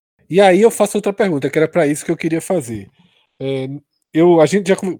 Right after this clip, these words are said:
o próprio Eduardo ontem, a gente não entrou nesse tema, mas eu já conversei muito com ele.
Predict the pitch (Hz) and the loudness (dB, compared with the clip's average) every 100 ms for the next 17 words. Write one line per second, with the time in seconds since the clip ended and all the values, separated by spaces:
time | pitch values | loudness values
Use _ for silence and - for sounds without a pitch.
0 | - 196 190 214 214 165 147 143 135 165 | -6 -2 0 2 2 2 0 0 -4 -2
1 | 143 147 147 160 165 - 147 139 - - | -4 -6 -6 -4 -4 -4 -8 -8 -10 -10
2 | 135 165 143 104 _ _ _ _ 135 135 | -6 -4 -4 -8 _ _ _ _ -6 -4
3 | 147 147 151 143 135 147 135 135 135 - | -2 -2 -2 -4 -2 -4 -4 -6 -10 -10
4 | 117 147 139 110 | -2 -2 -2 -6